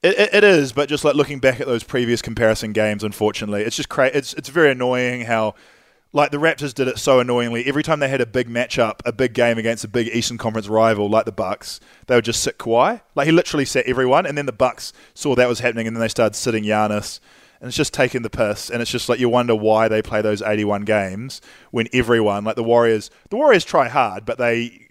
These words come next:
clearly are not going a hundy until they unleash what they unleash in the playoffs. And, um,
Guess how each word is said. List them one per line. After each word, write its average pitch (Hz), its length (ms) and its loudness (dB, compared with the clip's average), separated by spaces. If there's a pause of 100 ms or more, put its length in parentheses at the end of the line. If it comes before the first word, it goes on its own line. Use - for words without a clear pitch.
(100)
clearly 127 380 4
are 107 80 2
not 110 220 -2
going 104 420 0 (500)
a 120 80 0
hundy 113 480 -2
until 107 300 -2
they 104 180 4
unleash 104 320 -2
what 110 100 -2
they 104 120 2
unleash 101 320 -2
in 101 60 -10
the 98 60 -10
playoffs. 101 640 -2 (340)
And, 110 320 0
um, 95 560 -2